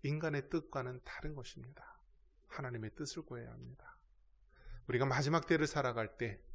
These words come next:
불의가 가득한 이 세상에서 하나님의 정의를 행하라고 말씀하십니다. 사랑의 메마른 이 땅에서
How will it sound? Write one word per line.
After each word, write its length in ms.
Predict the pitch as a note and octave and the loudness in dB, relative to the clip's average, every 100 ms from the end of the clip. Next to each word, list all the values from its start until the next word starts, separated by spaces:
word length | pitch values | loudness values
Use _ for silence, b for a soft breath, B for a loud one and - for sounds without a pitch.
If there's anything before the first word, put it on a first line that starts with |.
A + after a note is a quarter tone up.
| - | -6
불의가 360 | - A2+ A2+ G#2 | 0 2 4 2
가득한 600 | A2 A2 - G#2+ A2+ G3 | 0 -2 -4 -4 -4 -4
이 60 | B2 | -6
세상에서 840 | A2 A#2+ A2+ A2 G#2+ - A#2+ F3 B B B B B | -4 -4 -4 -6 -6 -4 -4 -4 B B B B B
하나님의 440 | - C3+ C3 C3 C3 | -4 0 2 4 2
정의를 760 | - C3+ D3+ C#3+ G2 A2+ F#3 - - - - - - - - - - - | 2 4 6 4 4 2 -4 -14 -20 -20 -20 -20 -20 -20 -20 -20 -8 2
행하라고 380 | C#3+ B2+ A2+ B2 | 2 4 2 0
말씀하십니다. 1040 | A#2+ G#2+ - B2+ A#2 - B2+ C3 - - - - - - - - - - - | -2 -4 -6 -8 -8 -10 -12 -12 -16 -18 -20 -20 -20 -20 -20 -20 -20 -20 -12
사랑의 520 | - - C3 D3 D#3 | -2 4 4 6 6
메마른 680 | C#3+ C#3 C3+ C3 A#2 A3 - | 6 6 6 6 4 0 -2
이 140 | C3+ | -4
땅에서 640 | - A#2 A2+ G#2+ E3 C#3+ | -2 -2 -2 -4 -4 -6